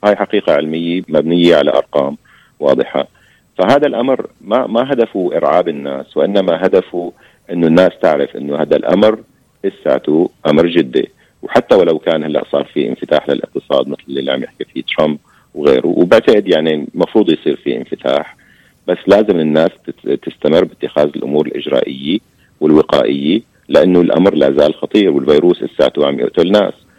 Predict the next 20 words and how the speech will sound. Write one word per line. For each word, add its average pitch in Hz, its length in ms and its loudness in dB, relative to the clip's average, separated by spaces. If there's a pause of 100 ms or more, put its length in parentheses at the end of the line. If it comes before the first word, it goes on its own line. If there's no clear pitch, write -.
(160)
المشافي 82 400 2
لساتها 82 380 -2
مليانة 98 440 2
في 71 140 -10
شيكاغو 76 440 0
وغير 85 280 4
شيكاغو، 65 420 -4
ميشيغان 71 460 -2
و-، 62 160 -12 (120)
وال-، 62 340 -4 (380)
والمدن 78 340 2
الثانية. 71 480 0 (300)
وال-، 85 280 4
والفيروس، 82 840 2
آه، 73 180 0
ما 92 180 4
راح 92 200 -2
يختفي 73 420 -4
هيك 76 240 -2
فجأة 71 580 -2